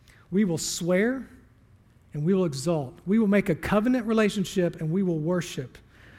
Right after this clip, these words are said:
"Let us rejoice," Revelation nineteen, seven through nine, "and exalt and give him glory,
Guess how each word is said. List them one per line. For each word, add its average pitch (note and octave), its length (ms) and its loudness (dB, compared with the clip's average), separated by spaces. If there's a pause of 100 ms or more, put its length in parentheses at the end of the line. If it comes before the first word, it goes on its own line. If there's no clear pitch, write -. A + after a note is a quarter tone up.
(180)
"Let G#3+ 160 6
us A#3 140 0
rejoice," G#3 840 2
Revelation F3 540 -2
nineteen, E3+ 400 -2
seven F3 280 -2
through E3+ 100 -2
nine, E3 340 -2 (480)
"and G3 160 4
exalt G3+ 640 2
and G3 140 2
give G3+ 220 4
him G#3 180 2
glory, D#3+ 560 0